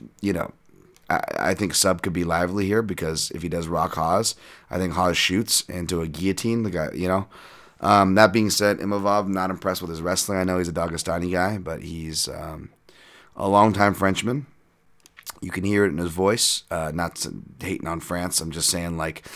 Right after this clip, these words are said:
it's not like a dude is, like, raised in the Caucasus, forged by iron.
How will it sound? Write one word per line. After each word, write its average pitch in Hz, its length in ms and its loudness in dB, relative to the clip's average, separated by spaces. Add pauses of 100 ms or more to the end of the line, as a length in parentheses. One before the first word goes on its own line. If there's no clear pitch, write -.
(340)
it's - 140 -2
not 95 160 8
like 92 140 2
a - 20 0
dude 87 260 0
is, 76 120 -4
like, 76 160 -6
raised 78 420 -4
in 78 80 -6
the 78 80 -4
Caucasus, 69 960 -2 (340)
forged - 720 0
by 71 300 -2
iron. 64 760 0